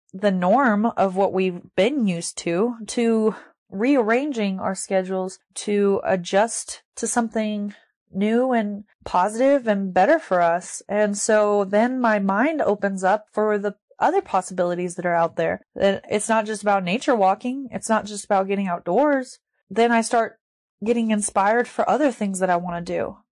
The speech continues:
Maybe not necessarily outdoor things,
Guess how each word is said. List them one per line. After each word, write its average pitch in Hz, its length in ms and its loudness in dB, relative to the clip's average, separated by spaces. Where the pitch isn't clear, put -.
Maybe 208 240 2
not 190 180 2
necessarily 190 720 0
outdoor 190 500 0
things, 226 520 -6